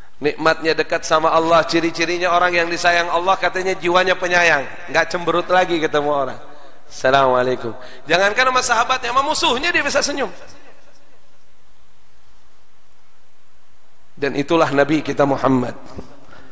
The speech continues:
Allahumma salli wa sallim wa barik alaihi wa ala alihi. Tegas Rasulullah.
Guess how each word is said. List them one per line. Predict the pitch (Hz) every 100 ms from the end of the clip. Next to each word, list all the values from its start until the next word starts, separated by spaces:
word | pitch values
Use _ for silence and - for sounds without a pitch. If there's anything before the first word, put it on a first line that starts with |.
| - - -
Allahumma | - 120 147 139 139
salli | - 156 156
wa | 147
sallim | 160 156 147
wa | 143
barik | 151 143 135
alaihi | 147 160 135 143
wa | 135
ala | 135 139
alihi. | 151 139 113 - - 151 - - - 151 151 - - - - -
Tegas | 233 208 294 190 -
Rasulullah. | 190 170 170 156 175 156 120